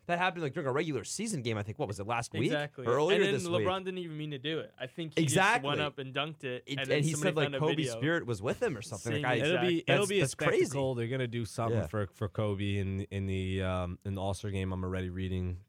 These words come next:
Speaker 3: on E S P N here, like, Lil Wayne and some other people are gonna be doing a musical tribute to him. So other people will be doing some things.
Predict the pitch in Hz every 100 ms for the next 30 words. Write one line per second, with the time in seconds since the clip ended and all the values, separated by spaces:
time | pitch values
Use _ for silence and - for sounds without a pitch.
0 | - 87 90 90 95 90 - 92 90 92
1 | 90 85 87 92 92 90 95 92 90 87
2 | 98 92 92 85 92 92 90 90 87 85
3 | 90 87 95 95 92 92 - 95 92 95
4 | - 92 92 92 87 _ _ _ _ _
5 | - 80 78 98 107 - 92 95 95 92
6 | 92 98 95 90 101 92 - 98 95 92
7 | 87 -